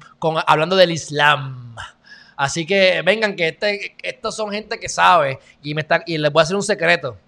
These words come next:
Se, según a mí me informó una vez él, cuando alguien le pregunta por el Islam o le pregunta por su religión, ellos tienen la obligación,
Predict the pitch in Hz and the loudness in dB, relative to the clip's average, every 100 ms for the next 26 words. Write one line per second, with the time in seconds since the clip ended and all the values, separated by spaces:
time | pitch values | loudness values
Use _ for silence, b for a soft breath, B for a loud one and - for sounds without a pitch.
0 | _ _ _ _ _ - 175 165 147 156 | _ _ _ _ _ -8 -4 -4 -4 -4
1 | 170 196 214 208 202 202 190 202 196 196 | 0 0 2 -2 2 2 4 4 8 8
2 | 202 180 156 156 _ _ b b - 165 | 8 6 4 -8 _ _ b b 2 4
3 | 156 156 151 170 202 202 196 180 190 202 | 4 6 6 6 6 6 6 4 2 4
4 | 190 175 175 165 160 151 - 180 196 180 | 4 6 4 4 2 -2 -2 4 4 4
5 | 180 151 151 147 151 165 180 185 196 190 | 2 0 0 -2 -6 -4 -4 -4 -6 -4
6 | 185 180 208 165 151 b b 151 160 170 | -2 2 2 2 -2 b b -4 -4 0
7 | 190 190 180 170 160 156 151 147 - 202 | 2 6 6 6 2 2 2 2 2 6
8 | 202 143 | 6 4